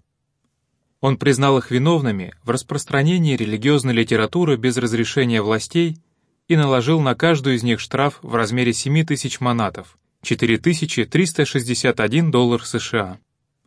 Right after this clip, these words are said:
Поскольку они уже отбыли в тюрьме одиннадцать месяцев,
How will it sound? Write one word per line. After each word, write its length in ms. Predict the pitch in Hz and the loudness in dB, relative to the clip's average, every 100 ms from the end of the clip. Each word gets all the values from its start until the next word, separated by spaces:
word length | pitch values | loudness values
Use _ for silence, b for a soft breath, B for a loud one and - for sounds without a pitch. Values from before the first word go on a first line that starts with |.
| _ _ _ - | _ _ _ -4
Поскольку 600 | 104 - 143 - 131 - | -2 2 2 2 0 2
они 260 | 131 135 | 0 0
уже 220 | 127 123 | 0 0
отбыли 320 | 123 139 170 120 | 0 4 4 4
в 80 | |
тюрьме 280 | - 117 117 | 0 2 2
одиннадцать 440 | 110 120 117 117 151 | 4 2 0 -2 0
месяцев, 560 | 170 139 - 95 - | 0 -2 -6 -8 -8